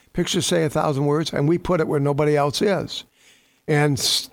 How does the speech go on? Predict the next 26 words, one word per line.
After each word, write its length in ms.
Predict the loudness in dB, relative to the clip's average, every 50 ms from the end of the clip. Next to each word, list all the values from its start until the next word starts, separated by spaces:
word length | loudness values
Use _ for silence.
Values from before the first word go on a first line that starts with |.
| _ -8
then 220 | -2 0 0 2 2
they 120 | 2 0
come 220 | 2 0 0 0 2
along 320 | 2 2 2 2 2 2
and 100 | 2 0
they 60 | 0
put 180 | -2 -2 -4 -2
their 120 | -2 -2
signs 420 | 0 0 0 0 0 0 0 2 2
right 320 | 2 2 2 2 0 0
on 100 | -2 0
top 280 | 0 0 0 0 0 0
of 120 | 0 2
ours, 460 | 2 0 0 -2 -4 -6 -8 -8 -10 -12 _ _ _ _ _ _
trying 320 | -4 -2 0 0 0 0
to 40 | 0
block 360 | 0 0 0 0 -2 -2 -4
'em. 100 | -8 -10 _ _ _ _ _ _ _ -2
I 40 | 0
mean, 100 | 2 2
that's 180 | 2 0 -2 -2
teen-, 280 | 0 0 0 0 0 -4 -10 -12 -6
that's, 200 | -6 -4 -4 -2
that's 260 | -2 -2 -2 0 0
middle 200 | 0 0 0 0
school. 420 | 0 -2 -2 -2 -4 -4 -6 -12